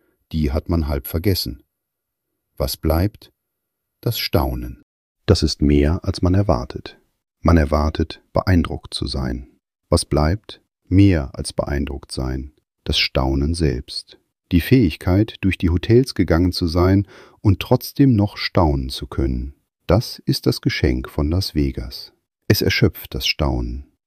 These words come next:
Und dann beginnt das Staunen wieder. Das Gefühl des Staunens, die Körpererinnerung. Man war dort.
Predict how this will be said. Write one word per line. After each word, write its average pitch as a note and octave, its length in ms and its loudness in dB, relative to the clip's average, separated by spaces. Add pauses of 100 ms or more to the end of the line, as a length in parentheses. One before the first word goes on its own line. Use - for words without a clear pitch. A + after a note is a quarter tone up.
(100)
Und D#2 220 0
dann D2+ 300 0 (140)
beginnt G2+ 300 2
das G#2 120 -2
Staunen D#2 580 0
wieder. D2 380 -6 (340)
Das - 160 0
Gefühl G#2 460 2
des D2 160 -4
Staunens, C2+ 800 -6 (340)
die D#2 60 -4
Körpererinnerung. F2 1400 -2 (380)
Man D#2 240 2
war D#2+ 200 2
dort. D2+ 500 -2